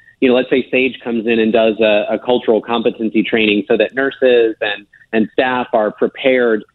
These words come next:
to care for L G B T Q, um, folks who are living in these facilities. If someone says, "I went through that training, and as a, a heterosexual person, I now feel uncomfortable, um, because,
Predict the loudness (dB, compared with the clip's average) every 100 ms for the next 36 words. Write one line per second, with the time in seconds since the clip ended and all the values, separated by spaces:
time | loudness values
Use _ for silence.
0 | _ -4 -4 -2 -2 0 0 -4 -4 2
1 | 2 2 0 0 0 0 -2 -2 -2 0
2 | 2 2 0 -4 -4 -2 -2 -2 0 0
3 | 0 2 2 4 4 4 2 2 0 0
4 | -2 -4 2 4 4 4 0 -4 -20 -20
5 | -4 -2 -2 -2 -2 0 0 0 0 0
6 | -2 -4 -2 -2 -2 0 0 0 -4 -4
7 | 0 0 0 -2 -4 -4 -4 -2 0 0
8 | -4 -4 0 0 0 -2 -6 -2 -2 0
9 | -2 -2 -6 -10 -8 -6 -8 -2 0 0
10 | -4 -8 -4 -4 -2 0 0 0 -2 _
11 | _ _ -4 -2 -2 -2 -2 -2 -2 -2
12 | 0 2 0